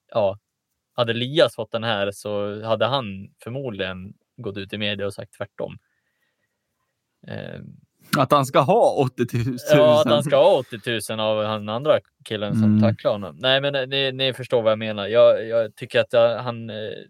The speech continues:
Speaker 1: han gör det här på fel sätt. Det är väldigt oprofessionellt, tycker jag. Eh, jag tycker att man ska svälja det här. Säga att, "Ja, det var fel av mig." Eh,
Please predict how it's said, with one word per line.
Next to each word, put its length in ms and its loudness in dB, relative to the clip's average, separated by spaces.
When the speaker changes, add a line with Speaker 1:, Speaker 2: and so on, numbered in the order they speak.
Speaker 1:
han 180 -4
gör 180 6
det 60 6
här 60 2
på 100 -14
fel 220 0
sätt. 220 -10
Det 100 -2
är 60 0
väldigt 220 0
oprofessionellt, 640 -10
tycker 220 -12
jag. 180 -4
Eh, 100 0
jag 400 2
tycker 220 -4
att 60 -6
man 100 -4
ska 140 -6
svälja 400 2
det 100 2
här. 320 -2
Säga 280 2
att, 100 0
"Ja, 360 2
det 180 -2
var 120 -2
fel 260 -2
av 120 -2
mig." 360 -6
Eh, 500 -8